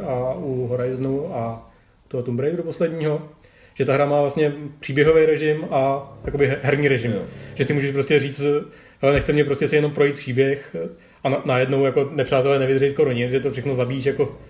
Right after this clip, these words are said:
Speaker 2: Hmm.
Speaker 1: na jednu ránu, puzzle máš jako nastavený tak, že, že tam svítí obrovská šipka, tímhle s tím pohni doprava, tím to vyřešíš, že jo.
Speaker 2: Vím, že to zase, to je přesně ta chvíle, kdybych si radši zapnul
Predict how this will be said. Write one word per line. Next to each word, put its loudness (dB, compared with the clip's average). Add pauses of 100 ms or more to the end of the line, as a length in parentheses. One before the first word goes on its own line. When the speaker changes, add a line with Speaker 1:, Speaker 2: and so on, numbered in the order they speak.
(280)
Speaker 2:
Hmm. -8
Speaker 1:
na 0
jednu 2
ránu, 0 (320)
puzzle 0
máš 0
jako -2 (1600)
nastavený 0
tak, 0
že, 0 (180)
že -6
tam 0
svítí -4
obrovská 0
šipka, 0
tímhle 2
s -2
tím 0
pohni 0
doprava, 0 (340)
tím -2
to 4
vyřešíš, 0
že 0
jo. 0 (220)
Speaker 2:
Vím, -6
že -4
to 0
zase, -4
to -6
je 0
přesně -8
ta 0
chvíle, -4
kdybych -6
si -6
radši -6
zapnul -6